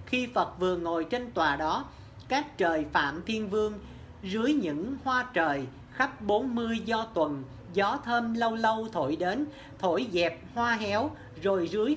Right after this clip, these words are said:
hoa mới, mãi như thế không ngớt, mãi mười tiểu kiếp để cúng dường Đức Phật. Nhận đến khi Phật diệt độ thường rưới hoa này,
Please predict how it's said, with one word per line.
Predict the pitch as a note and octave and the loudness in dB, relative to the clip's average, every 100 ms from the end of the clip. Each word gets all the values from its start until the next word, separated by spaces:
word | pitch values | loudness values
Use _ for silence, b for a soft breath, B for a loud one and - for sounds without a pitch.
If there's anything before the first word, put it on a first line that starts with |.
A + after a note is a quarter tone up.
| B3+ | 0
hoa | A#3+ | 0
mới, | A#3 G#3+ A#3 D#4 | 0 0 2 2
mãi | F3+ D3 C#3 F#3+ | 2 0 0 -2
như | A#3 A#3+ | -2 -2
thế | A3+ G#3 D4 D4+ | 2 2 2 0
không | A#3 A#3 A3+ | 0 0 0
ngớt, | A#3 D4+ - | 0 0 -2
mãi | D#3 C#3+ F3+ | 0 0 0
mười | A3 E3+ D#3 C#3+ B2 | -2 0 2 0 -2
tiểu | C#3+ C#3 D#3 | -2 0 -2
kiếp | A3+ - D#3+ | -4 -4 -2
để | C#3 C3 - | -2 -2 0
cúng | G3+ C4+ | 0 2
dường | F3 D#3 C3+ C3+ | 2 0 0 -2
Đức | G3 C4+ - | -2 -2 0
Phật. | D3+ - - - - - - - - - - - - B B B B B | 0 0 -8 -16 -16 -18 -18 -18 -20 -20 -20 -20 -20 B B B B B
Nhận | F#3 E3 F#3 | 0 2 2
đến | G#3 C4 C#4 | 2 2 2
khi | B3+ A#3+ A#3 | 0 0 2
Phật | E3 D3 E3 | 2 2 2
diệt | D#3 D#3 | 0 2
độ | D#3+ C#3+ F3 | 2 2 0
thường | F#3 E3+ D3+ | 0 -2 0
rưới | G3 C4 | 0 0
hoa | B3 A#3 | 0 0
này, | F#3 D#3+ C#3+ | 0 -2 -2